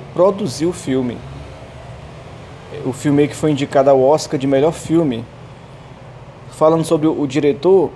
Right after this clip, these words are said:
ele, ele tem cinquenta e sete anos, é da Cidade do México. Ele é diretor, roteirista, produtor, editor e diretor de fotografia.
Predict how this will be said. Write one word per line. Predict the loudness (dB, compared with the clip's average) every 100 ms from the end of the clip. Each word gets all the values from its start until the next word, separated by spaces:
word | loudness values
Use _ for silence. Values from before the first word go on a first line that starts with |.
| -8
ele, | -4 -2 -2 -4 -10 -18 -20 -20 -14 -4
ele | -2 2 0 0
tem | -2
cinquenta | -2 -4 -2
e | 0
sete | 0 0 0
anos, | 0 2
é |
da | 0
Cidade | 0 0 -2
do | 0
México. | 2 2 -2 -8 -14 -16 -20 -20 -20 -18 -2
Ele | 0
é |
diretor, | 2 2 0 0 -2
roteirista, | -2 -2 -2 0 0 0 -2 -2 -4
produtor, | 0 0 0 -2 -2 0
editor | 0 -2 -4 0 0
e |
diretor | 0 -2 -2
de | -4
fotografia. | -4 -2 0 0 -2 -4 -6